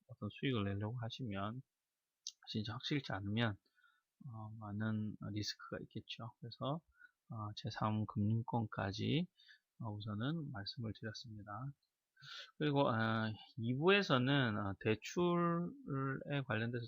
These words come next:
또 꼭 설명을 드려야 될 부분이 있죠. 어, 상환 방식에 대해서 간단하게 이해하기 쉽게끔 뭐, 만기 시 상환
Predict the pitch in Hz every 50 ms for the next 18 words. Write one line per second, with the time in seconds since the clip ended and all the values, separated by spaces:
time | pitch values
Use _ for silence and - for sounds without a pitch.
0 | - _ 123 117 113 110 110 120 - - _ _ 139 131 - - - 180 175 180
1 | 160 139 - - - 151 139 127 123 110 - - 151 151 147 131 107 104 104 101
2 | - _ - 110 120 139 - _ _ _ _ _ _ _ _ _ _ _ - 113
3 | 104 101 101 98 - - 127 123 135 139 135 139 135 147 170 170 - - 127 113
4 | 110 101 101 98 98 98 - - 98 98 113 123 135 - - - 101 92 - 143
5 | 143 139 139 135 117 104 98 98 107 110 113 127 123 120 107 107 110 - - -
6 | - - - - _ - 107 98 - - 123 113 110 107 101 101 101 101 101 104
7 | 107 104 113 123 123 123 123 123 123 127 - - - - - - - - - -
8 | - - 139 127 120 113 - - 117 104 101 104 107 104 101 98 95